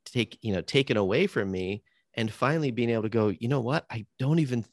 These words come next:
I don't even know that I could call myself a Christian." I'm not trying to defend or live according to, uh, at least the version of Christianity that I had been practicing.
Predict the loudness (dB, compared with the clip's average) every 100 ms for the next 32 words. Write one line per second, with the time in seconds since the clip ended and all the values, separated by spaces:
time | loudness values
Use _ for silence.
0 | _ _ _ 0 2 4 2 2 4 4
1 | 0 -4 -4 0 2 0 -2 -6 -2 -2
2 | -2 -4 -2 -2 2 2 0 -2 -2 0
3 | -2 -2 -4 -4 -12 -20 _ -6 -4 2
4 | 4 4 2 0 -2 0 2 2 0 0
5 | 2 2 0 -2 -4 -2 -2 -4 -8 -20
6 | -20 _ -4 0 0 0 0 0 0 -2
7 | 0 2 2 0 -2 -2 0 0 2 2
8 | 0 0 2 2 2 -4 -10 -6 -4 0
9 | 0 0 -4 -6 -6 -8